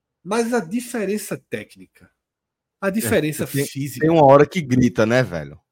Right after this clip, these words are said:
Speaker 1: Veja, o time do Moto faz um ano desastroso.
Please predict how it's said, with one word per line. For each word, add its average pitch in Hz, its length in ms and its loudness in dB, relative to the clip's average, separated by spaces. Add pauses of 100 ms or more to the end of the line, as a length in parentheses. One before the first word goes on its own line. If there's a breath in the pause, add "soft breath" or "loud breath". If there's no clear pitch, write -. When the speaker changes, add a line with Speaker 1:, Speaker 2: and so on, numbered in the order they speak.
(140)
Speaker 1:
Veja, 151 400 -2
o 226 80 -4
time 262 220 -2
do 214 100 2
Moto 151 340 0
faz 180 200 0
um 175 120 -4
ano 170 240 -2
desastroso. 131 1040 -8